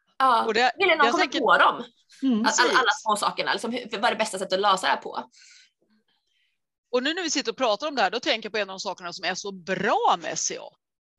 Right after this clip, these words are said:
Speaker 2: Det är ju att vi sitter här och pratar om hur kan vi göra det här tillgängligt. Jättemånga grupper,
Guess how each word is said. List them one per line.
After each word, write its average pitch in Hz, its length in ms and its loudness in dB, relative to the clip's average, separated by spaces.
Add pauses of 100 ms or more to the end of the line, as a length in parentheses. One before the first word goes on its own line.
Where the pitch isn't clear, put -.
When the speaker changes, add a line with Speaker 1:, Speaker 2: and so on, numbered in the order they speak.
Speaker 2:
Det 381 140 2
är 285 40 2
ju 233 100 0
att 226 120 -4
vi 254 100 -6
sitter 269 560 0
här 175 120 -2
och - 120 -12
pratar 254 600 0
om 185 100 -6
hur 311 480 -6
kan 175 360 -4
vi 180 80 -8
göra 185 440 0
det 214 80 -4
här 240 160 0
tillgängligt. 202 720 -6 (360)
Jättemånga 349 680 -2
grupper, 277 600 -6